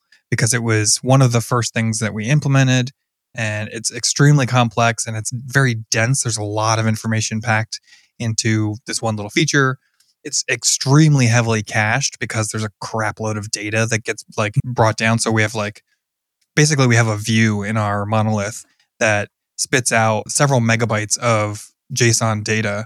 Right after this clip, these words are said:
And then we, you know, put in all the caching headers and all kinds of extra, we go through, we jump through a whole bunch of hoops to make sure that you're gonna have to download that as infrequently as possible. And then also that when we need to, we can force the cache to clear.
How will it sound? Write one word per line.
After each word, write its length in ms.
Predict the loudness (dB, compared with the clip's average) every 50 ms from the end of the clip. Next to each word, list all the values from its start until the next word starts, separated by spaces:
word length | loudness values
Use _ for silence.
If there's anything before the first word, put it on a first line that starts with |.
| -4 -2
And 200 | -2 0 0 0
then 120 | 0 0
we, 480 | 0 0 0 0 -2 -2 -4 -4 -6 -8 _ _ _
you 120 | -8 -6 -6
know, 180 | -6 -6 -6
put 180 | -2 0 2 2
in 160 | 2 2 0
all 120 | -2 -2
the 100 | -4 -4
caching 380 | -2 0 0 0 0 0 -2 0
headers 640 | 0 2 2 2 2 0 0 -2 -2 -2 -2 -4 -6 -6
and 500 | -8 -8 -8 -8 -8 -8 -8 -10 -10 -10 -8
all 100 | -8 -6
kinds 220 | -4 -2 -2 -2 0
of 60 | -2
extra, 520 | -2 -4 -2 -2 -2 -2 0 -2 -4 -6 -8 _ _
we 60 | 0
go 120 | 2 2 2
through, 140 | 4 2
we 40 | 2
jump 200 | 2 4 2 2
through 100 | 4 4
a 40 | 4
whole 120 | 4 4
bunch 180 | 2 2 0 0
of 80 | 0 0
hoops 200 | 0 0 0 -4
to 100 | -2 0
make 220 | 0 2 2 0
sure 240 | 0 0 2 2 2
that 240 | 0 -2 -4 -6 -8 _ -20 -20 -20 _ _ _ _ _ _
you're 140 | 0 2 2
gonna 140 | 4 4 4
have 120 | 4 2 2
to 80 | 0
download 400 | 0 2 2 2 4 2 2 2
that 160 | 0 -2 -2 -2
as 160 | -4 -4 -4
infrequently 560 | -2 -4 0 0 0 -2 -2 -4 -6 -6 -6
as 100 | -8 -8
possible. 680 | -4 -2 -2 0 0 -2 -2 -2 -2 -2 -2 -4 -8 -10 _ _
And 160 | 0 2 2
then 140 | 2 2 2
also 420 | 0 0 0 0 2 0 0 0 0
that 260 | 0 0 -2 -2 -2
when 200 | -2 -4 -2 -2
we 120 | -2 -2
need 240 | -2 0 0 0 0 -2
to, 180 | -4 -6 -4
we 140 | -4 -4 -4
can 140 | -4 -6 -8
force 360 | -6 -4 -2 0 0 0 -2
the 80 | -6 -8
cache 340 | -6 -6 -6 -6 -6 -6 -8
to 100 | -8 -8
clear. 340 | -10 -12 -12 -12 -12 -12